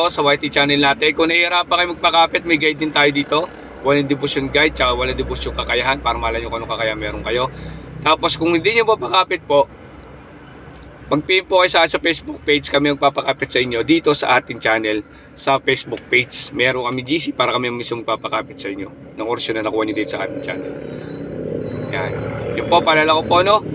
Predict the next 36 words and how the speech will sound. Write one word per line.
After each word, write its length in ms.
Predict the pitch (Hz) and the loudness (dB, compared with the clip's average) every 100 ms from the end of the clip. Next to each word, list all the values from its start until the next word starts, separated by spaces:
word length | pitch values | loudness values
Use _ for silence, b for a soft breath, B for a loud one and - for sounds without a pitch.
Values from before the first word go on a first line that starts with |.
| - - - | -8 -6 -4
Hindi 320 | 139 165 175 | 0 2 2
nyo 160 | 180 | -2
po 160 | - 175 | -2 -2
totally 400 | 156 165 165 165 | 0 2 2 2
kailangan 640 | 170 160 175 180 160 143 | 2 4 4 6 4 2
ng 80 | 139 | 0
mga, 220 | 143 139 139 | -2 -4 -4
sa 160 | - | -4
mga 260 | 139 135 131 | -2 0 -2
medal 300 | 131 127 127 123 | 0 -2 -2 -4
na 80 | |
ganito 280 | 120 117 104 117 | -4 -6 -6 -8
na 100 | 110 | -6
mamahalin 640 | 107 107 104 101 104 104 - | -6 -6 -6 -6 -6 -8 -10
pa 160 | 98 95 B B B | -12 -12 B B B
para 240 | - 107 110 | -6 -4 -2
lamang 320 | 107 104 104 | -4 -6 -10
sa 160 | - | -12
ano. 160 | - - - - - - - - - - - - - - - - | -16 -18 -20 -20 -20 -20 -20 -20 -20 -20 -20 -20 -20 -20 -16 -8
Opo. 400 | 92 - 95 - | -8 -6 -10 -4
Kung 80 | 147 | 2
ngayon, 180 | 190 208 | 2 2
kung 140 | 196 | 0
may 160 | 196 196 | 0 0
magbigay 400 | 190 170 196 190 | 0 0 2 4
sa 80 | 196 | 2
inyo, 480 | 185 180 165 160 160 - - - - | 2 4 4 4 2 -16 -20 -20 -2
advantage 420 | 131 139 151 147 143 | 0 2 0 0 0
na 80 | 156 | 0
po 80 | 151 | 4
yung 320 | 147 139 135 | 4 4 -2
pasalamat 480 | - 147 135 131 131 | -4 0 4 4 2
kayo 160 | - | 0
sa 160 | 135 139 | 0 0
taas, 560 | 147 127 131 - - | 0 4 4 2 -6
tsaka 100 | - | -6